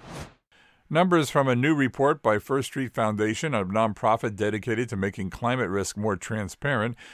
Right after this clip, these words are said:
show U S homeowners face eighteen point eight billion dollars in flood damage annually. Insurance premiums set by the federal government for those homes would cover less than one quarter of that potential damage.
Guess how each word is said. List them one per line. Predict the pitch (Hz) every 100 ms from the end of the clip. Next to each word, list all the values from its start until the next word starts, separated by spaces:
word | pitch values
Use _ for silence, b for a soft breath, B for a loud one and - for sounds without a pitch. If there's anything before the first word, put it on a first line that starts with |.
| B
show | - - 147
U | 127 147 156
S | 135 120
homeowners | 135 165 123 107 117
face | - 110 110 -
eighteen | 123 147 165 - 139 131
point | 104 104 98 -
eight | 104 90
billion | 87 110 127 123
dollars | 120 117 98 92
in | 95
flood | 87 113 120
damage | 92 82 87 85 -
annually. | 98 117 110 87 76 - - B B B -
Insurance | 87 - 120 113 101
premiums | - 95 92 98 123 120
set | 113 104
by | 98
the | 92
federal | 87 104 95
government | 90 104 104 101 104
for | 90
those | 95 95 90
homes | 120 113 101 101 B B B
would | 113 107
cover | 139 123 110
less | 110 131 -
than | 113 104
one | 113 131
quarter | 113 - 135 95 92
of |
that | 87 90 -
potential | 87 87 82 80
damage. | 73 101 104 90 76 -